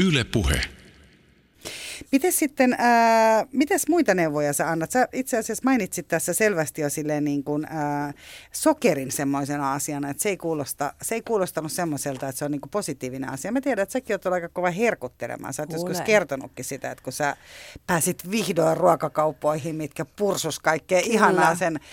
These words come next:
Speaker 2: Neuvostoliiton ajan jälkeen, niin sä pistit oikein menemään.
Speaker 3: Ranttaliksi, joo.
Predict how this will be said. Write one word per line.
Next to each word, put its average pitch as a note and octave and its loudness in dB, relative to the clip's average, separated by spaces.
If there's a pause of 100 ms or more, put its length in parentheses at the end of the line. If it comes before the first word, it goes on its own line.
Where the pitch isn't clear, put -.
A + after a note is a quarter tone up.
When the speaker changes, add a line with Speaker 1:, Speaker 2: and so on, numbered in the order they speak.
(260)
Speaker 2:
Neuvostoliiton F3+ 0
ajan F#3 0
jälkeen, E3 2
niin D3+ -4
sä D#3+ -6
pistit D#3+ -6
oikein F3 0
menemään. F3+ 0
Speaker 3:
Ranttaliksi, G3+ -10
joo. G3+ -10